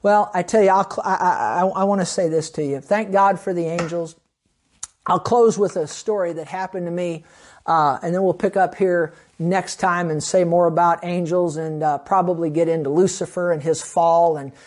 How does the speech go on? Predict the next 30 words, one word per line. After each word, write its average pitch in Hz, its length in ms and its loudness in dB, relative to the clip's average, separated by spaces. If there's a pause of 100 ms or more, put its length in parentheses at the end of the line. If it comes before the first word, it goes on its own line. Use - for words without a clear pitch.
(240)
and 156 140 -6
look 170 160 -4
at 160 120 -6
that. 160 300 0
But, 156 300 0 (1700)
but 190 60 4
I 196 40 6
wanna 226 220 4
close 226 280 4
with 202 120 2
a 170 60 -2
story. 180 420 0
Many 254 240 -2
years 240 220 0
ago, 151 540 0 (520)
back 196 300 0
when 208 100 2
I 196 140 2
was 185 160 0
probably 202 580 2
about, 175 480 0
I 165 180 0
don't 147 140 2
know, 139 300 -10 (100)
probably 170 340 2
about, 156 440 -2
uh, 151 140 0 (100)
twenty 170 480 -4
years 160 260 2
old, 147 440 2